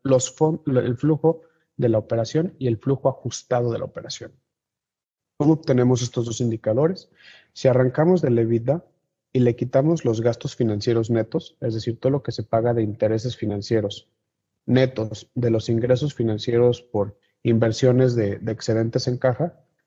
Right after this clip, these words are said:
llegarías a un F F O. Esto lo que pretende hacer es capturar lo que realmente está ocurriendo en materia de efectivo. Es decir,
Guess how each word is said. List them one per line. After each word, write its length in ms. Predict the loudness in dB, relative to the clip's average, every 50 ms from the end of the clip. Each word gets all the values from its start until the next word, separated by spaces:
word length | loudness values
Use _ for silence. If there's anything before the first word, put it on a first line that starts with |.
| _ _ _
llegarías 540 | 2 2 4 4 4 4 4 2 2 2 0
a 60 | -2
un 180 | 0 0 0 0
F 180 | 0 -2 -2
F 180 | -4 -2 0 0
O. 280 | 0 0 -2 -4 -12 _ _ _ _ _ _ _ _ _ _ _ _ _ _ -2
Esto 260 | 0 0 2 2 2
lo 120 | 2 2 2
que 120 | 2 0
pretende 540 | -2 0 0 0 0 2 2 2 4 4 2
hacer 360 | 2 4 2 2 2 0 -4 -6
es 120 | -6 -4
capturar 420 | -2 -2 -2 -2 0 2 2 4 4
lo 100 | 2 0
que 140 | 0 0
realmente 580 | 2 4 4 4 4 4 2 2 0 -2 -4 -6
está 160 | -4 -2 -4
ocurriendo 580 | -4 -2 -4 -6 -4 -2 -2 -2 -2 -4 -6 -8 -10 -16 _ _ _ _ _ _ -8
en 140 | -4 -2 -2
materia 380 | -2 -2 0 2 2 4 4
de 80 | 2 0
efectivo. 540 | -2 -4 -8 -10 -8 -6 -6 -6 -6 -8 -14 _ _ -2
Es 160 | 0 0 0
decir, 360 | 0 -2 0 -2 -2 -2 -4